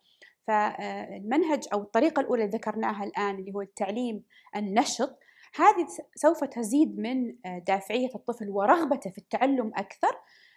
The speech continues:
آه، يكون فيها حماس، يكون فيها نشاط، لأن التعليم ارتبط فيه ويتناسب مع مستواه ومهاراته وقدراته ويحفزه. بالإضافة إلى الاستفادة من التعليم الإلكتروني عبر وجود كم هائل من التطبيقات الآن،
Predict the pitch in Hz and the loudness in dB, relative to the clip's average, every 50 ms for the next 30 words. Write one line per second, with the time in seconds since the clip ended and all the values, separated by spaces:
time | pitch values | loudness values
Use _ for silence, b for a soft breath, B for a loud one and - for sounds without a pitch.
0 | b b - 190 190 190 190 196 - 202 240 - 311 349 339 302 - - 240 220 | b b -8 -6 -4 -4 -6 -2 -2 -2 0 2 0 2 2 2 0 2 0 2
1 | 208 202 208 262 302 - 240 - 233 220 - 302 339 339 277 226 208 202 - 262 | 2 2 0 0 0 -4 -8 -8 -8 -4 0 2 2 2 2 0 -2 -2 0 -2
2 | 269 - 262 - 294 330 381 - - 330 320 339 370 - - 320 - - 359 269 | -2 -2 -2 -2 0 0 -2 4 4 6 6 6 4 4 2 0 2 4 4 4
3 | 349 349 - - - 370 247 - - - _ _ _ b b b b b b b | 4 2 2 0 2 2 2 2 -2 -12 _ _ _ b b b b b b b
4 | 214 226 226 226 240 240 294 277 285 330 370 370 - 349 330 - 220 - 247 247 | 2 6 6 6 6 6 4 6 8 8 6 6 6 4 4 4 4 0 2 4
5 | 277 277 254 262 269 277 - - 302 285 294 302 302 302 269 247 226 220 214 233 | 6 4 4 4 -2 -2 -2 2 4 6 8 8 8 8 6 2 -2 -2 0 2
6 | 226 226 240 254 269 269 - 247 240 233 - 220 196 202 208 208 214 214 - - | 2 2 4 4 2 2 2 -2 -2 -2 -2 -4 -2 0 2 2 2 0 -2 -8
7 | 214 b b b b b b b b 208 202 214 214 214 208 214 208 - 220 214 | -10 b b b b b b b b -4 0 2 4 4 4 2 2 0 -4 0
8 | - - 302 - - - 170 - 165 170 - b b b b b b b b 208 | 4 4 4 4 2 -10 -10 -8 -8 -12 -12 b b b b b b b b 0
9 | 233 233 - - 294 339 440 440 427 381 - 285 285 277 269 262 262 - - 226 | 2 2 2 2 4 6 4 6 4 2 0 2 2 2 2 2 2 0 -4 -8
10 | - - 262 247 - 294 285 277 233 269 254 240 240 247 247 - 220 - - - | -6 -6 -8 0 4 4 4 4 4 2 0 0 -2 -4 -6 -6 -8 -10 -4 -2
11 | 202 208 214 226 226 202 190 185 185 - - - 294 339 392 370 311 262 - 277 | -2 -2 0 -2 -4 -6 -6 -8 -10 -12 -6 0 2 2 4 4 0 0 0 0
12 | 277 277 277 247 233 226 226 214 254 269 254 220 - b b b b b b - | 2 2 2 0 0 -2 -4 -4 -2 -2 -2 -2 -4 b b b b b b -2
13 | 339 392 392 320 294 330 359 - - 277 254 240 233 220 220 220 - - 214 214 | 0 2 2 2 2 2 0 0 0 0 -2 -2 -2 -2 -4 -6 -4 -6 -6 -6
14 | - 208 220 214 - - 247 247 240 214 - - 175 202 - 196 208 214 214 208 | -4 -6 -6 -6 -4 0 0 0 0 0 -6 -12 -12 -6 -4 -2 -2 -2 -4 -6